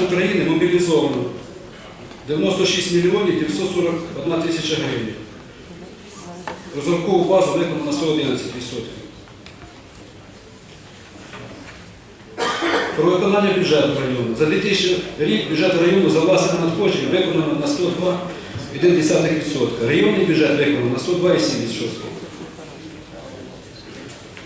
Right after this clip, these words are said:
Пенсійний фонд.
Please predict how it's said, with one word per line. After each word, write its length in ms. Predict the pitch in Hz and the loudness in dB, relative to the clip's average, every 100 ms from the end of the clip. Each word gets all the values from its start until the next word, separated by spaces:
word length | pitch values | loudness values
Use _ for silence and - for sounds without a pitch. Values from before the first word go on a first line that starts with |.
| - - - - - - - - - - - - - 151 - - - - - - 180 | -16 -18 -16 -18 -18 -18 -18 -18 -20 -20 -20 -20 -20 -18 -18 -16 -18 -18 -20 -14 -8
Пенсійний 520 | 175 220 180 156 - | -4 2 4 6 4
фонд. 200 | 123 | 2